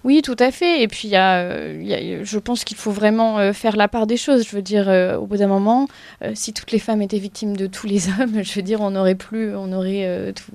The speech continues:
voilà, on n'aurait plus de survivantes, euh, si on, si je peux parler comme ça.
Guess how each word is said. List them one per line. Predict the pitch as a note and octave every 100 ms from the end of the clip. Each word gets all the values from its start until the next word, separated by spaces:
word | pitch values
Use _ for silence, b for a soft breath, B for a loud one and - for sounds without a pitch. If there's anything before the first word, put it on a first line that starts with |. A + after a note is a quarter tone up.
| - G#3
voilà, | G#3+ A3+
on | F#3
n'aurait | F#3+ F#3
plus | F#3 G#3+
de | G#3
survivantes, | G3+ - G3 A3 A#3+ G#3+
euh, | G3+ F#3+
si | F#3 F#3+
on, | F#3 F#3
si | -
je | F#3+
peux | -
parler | F#3 F#3 F#3
comme | F#3+ F#3+
ça. | G3